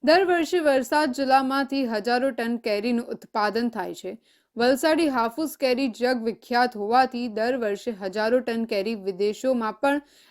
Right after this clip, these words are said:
એક્સપોર્ટ કરવામાં આવે છે. આથી એક્સપોર્ટ ક્વોલિટીની કેરીથી ખેડૂતોની સાથે વેપારીઓને પણ મોટી કમાણી થતી હોય છે.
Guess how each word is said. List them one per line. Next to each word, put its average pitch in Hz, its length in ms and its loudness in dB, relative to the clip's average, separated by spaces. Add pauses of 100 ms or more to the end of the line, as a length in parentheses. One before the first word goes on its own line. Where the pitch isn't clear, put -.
એક્સપોર્ટ 320 480 0
કરવામાં 247 460 4
આવે 185 300 -4
છે. - 220 -16 (520)
આથી 220 280 0
એક્સપોર્ટ 240 600 0
ક્વોલિટીની 254 600 0
કેરીથી 262 560 0
ખેડૂતોની 254 640 -2
સાથે 277 440 2
વેપારીઓને 254 720 0
પણ 302 260 0
મોટી 247 460 -2
કમાણી 233 480 -2
થતી 220 340 -4
હોય 165 240 -4
છે. 208 220 -18